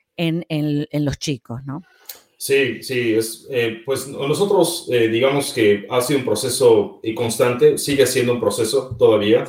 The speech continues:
Speaker 2: de, de, de búsqueda, de, de ver qué puede funcionar con ellos.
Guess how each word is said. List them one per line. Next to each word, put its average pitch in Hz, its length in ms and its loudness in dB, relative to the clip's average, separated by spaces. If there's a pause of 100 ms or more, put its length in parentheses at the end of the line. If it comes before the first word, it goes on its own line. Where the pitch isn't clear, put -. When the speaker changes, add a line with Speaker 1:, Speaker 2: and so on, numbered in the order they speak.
Speaker 2:
de, 95 480 -4
de, 101 260 -2
de 107 80 2
búsqueda, 117 580 2
de, 101 200 4
de 104 140 0
ver 110 200 0
qué - 80 -4
puede 113 200 0
funcionar 104 420 -6
con 113 140 -4
ellos. 127 360 -2